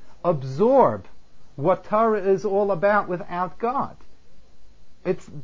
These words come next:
the, the possibility of Torah being what it's supposed to be for a person, but without God. "I don't believe in God, but I want to read the book for the book value."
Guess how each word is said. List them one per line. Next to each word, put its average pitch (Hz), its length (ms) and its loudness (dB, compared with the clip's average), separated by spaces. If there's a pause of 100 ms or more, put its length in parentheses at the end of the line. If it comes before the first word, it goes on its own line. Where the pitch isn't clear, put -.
the, 185 100 2
the 160 260 0
possibility 180 1080 4
of - 220 -4
Torah 226 340 6
being 208 360 2
what 175 160 4
it's 165 140 -4
supposed - 540 0
to 175 60 -4
be 214 280 0
for 185 260 -2
a 170 40 0
person, 190 560 -2 (320)
but 208 140 2
without 190 480 4
God. 135 240 4
"I 202 80 8
don't 240 160 6
believe 240 280 2
in 226 100 0
God, 190 260 10
but 175 100 6
I 170 60 8
want 196 200 6
to 190 40 4
read 196 200 0
the 175 80 -2
book 180 340 0
for 170 100 -4
the 143 80 -2
book 165 280 0
value." 107 480 -2